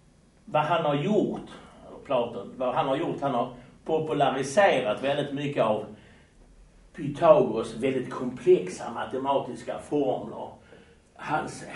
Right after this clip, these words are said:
hela koncept om tetaktis och hans idéer om det gyllene snittet och mycket sånt där. Likväl får man se Platon som en mycket stark matematiker.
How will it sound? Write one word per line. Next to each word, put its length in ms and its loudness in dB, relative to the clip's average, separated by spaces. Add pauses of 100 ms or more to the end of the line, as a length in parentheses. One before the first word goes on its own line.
hela 280 2
koncept 560 -4
om 160 -8
tetaktis 840 -6
och 280 -8 (200)
hans 240 -8
idéer 560 2
om 400 -2 (180)
det 80 -6
gyllene 480 0
snittet 600 -2
och 80 -6
mycket 300 -6
sånt 200 -10
där. 200 -4 (1600)
Likväl 600 8
får 160 -6
man 140 -4
se 380 -2 (240)
Platon 520 0
som 200 -8
en 100 -6
mycket 320 -6
stark 760 -4 (420)
matematiker. 1000 -4